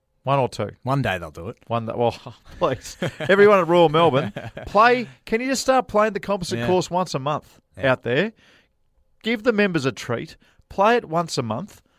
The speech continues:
Speaker 1: maybe even once a, once a month on the weekends, once a month during the week,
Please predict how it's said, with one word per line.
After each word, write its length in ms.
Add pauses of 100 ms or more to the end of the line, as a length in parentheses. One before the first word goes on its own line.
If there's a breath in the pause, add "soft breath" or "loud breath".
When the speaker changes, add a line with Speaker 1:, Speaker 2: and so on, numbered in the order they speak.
(400)
Speaker 1:
maybe 240
even 260
once 260
a, 40
once 360
a 60
month 240
on 60
the 80
weekends, 440
once 260
a 40
month 300
during 220
the 60
week, 440